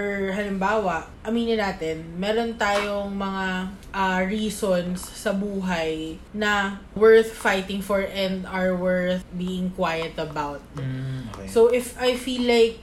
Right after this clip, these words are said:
Speaker 1: I have to speak up for this and it defies you, I would defy you and I will tell you na, "Sa akin, mali yung ginagawa mo, hindi ko gusto yan, ayoko yan."
Speaker 2: Mm.
Speaker 1: Parang ganon. And sometimes, I, I can't do it,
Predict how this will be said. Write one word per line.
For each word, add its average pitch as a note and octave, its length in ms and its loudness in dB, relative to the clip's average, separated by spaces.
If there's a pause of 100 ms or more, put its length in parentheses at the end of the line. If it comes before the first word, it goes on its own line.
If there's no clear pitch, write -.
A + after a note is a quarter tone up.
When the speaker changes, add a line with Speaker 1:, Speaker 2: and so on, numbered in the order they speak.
Speaker 1:
I A3 140 -4
have B3+ 160 0
to B3+ 80 2
speak A#3 320 -6
up F#3+ 160 -4
for A3 160 0
this E3+ 480 -4 (100)
and G#3 380 2
it A3 240 2
defies A3 560 2
you, F#3+ 80 0
I G#3 200 2
would A#3 360 2
defy F3 400 -2
you E3 160 -6
and E3+ 100 -8
I F3 140 -6
will F#3 240 -4
tell F3+ 240 -2
you F3 240 -6
na, E3 240 -6 (320)
"Sa B3+ 160 6
akin, C#4+ 160 4
mali B3+ 240 4
yung A#3 80 6
ginagawa G3+ 400 2
mo, G3 80 -2
hindi F#3 160 -2
ko E3 160 -8
gusto E3 240 -6
yan, D3 160 -6
ayoko D3+ 320 -8
yan." D3 140 -10
Speaker 2:
Mm. A#2 100 -10
Speaker 1:
Parang D#3 280 -6
ganon. C#3+ 360 -8 (400)
And G#3 160 -8
sometimes, A#3+ 420 0
I, G#3 320 -4
I G3 140 -6
can't G3+ 320 -6 (160)
do F3 160 -6
it, E3+ 160 -4